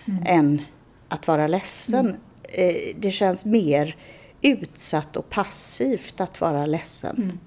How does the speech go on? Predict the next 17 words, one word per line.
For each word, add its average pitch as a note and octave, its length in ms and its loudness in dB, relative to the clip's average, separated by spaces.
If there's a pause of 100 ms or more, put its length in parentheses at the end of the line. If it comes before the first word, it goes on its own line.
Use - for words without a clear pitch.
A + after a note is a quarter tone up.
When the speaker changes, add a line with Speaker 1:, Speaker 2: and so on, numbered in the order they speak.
(1160)
Speaker 2:
Ehm, D3 760 -8
så - 180 0
att F#3+ 160 -2
jag, E3+ 180 6
jag F#3+ 220 2
tror D4 140 2
att, - 380 -2 (360)
nej, A3 300 2
som A3+ 220 -4
ung G#3 300 4
var G#3+ 80 0
jag G#3 160 2
ledsen, G#3+ 540 -2
som E3+ 120 -6
gammal D#3+ 480 -4
är C#3+ 40 -2
jag C#3+ 160 -4